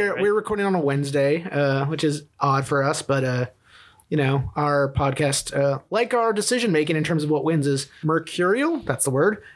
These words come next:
Speaker 1: And, uh, you know, we kinda make up the rules as we go along, and based on the way the winds go and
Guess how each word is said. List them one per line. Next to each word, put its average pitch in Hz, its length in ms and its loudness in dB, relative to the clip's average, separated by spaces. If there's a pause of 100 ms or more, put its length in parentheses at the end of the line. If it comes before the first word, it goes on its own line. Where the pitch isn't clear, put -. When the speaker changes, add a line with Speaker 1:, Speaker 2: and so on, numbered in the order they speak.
(160)
Speaker 1:
And, 160 260 0
uh, 151 320 2
you 196 60 2
know, 170 100 2
we 180 80 -2
kinda 196 200 -2
make 170 140 2
up 180 80 0
the 170 100 0
rules 165 220 2
as 165 60 -2
we 156 80 2
go 160 120 4
along, 147 360 0
and 139 260 0 (340)
based 139 280 0
on 143 160 0
the 139 80 0
way 139 140 2
the 139 100 2
winds 139 240 -2
go 143 240 2
and 135 280 -2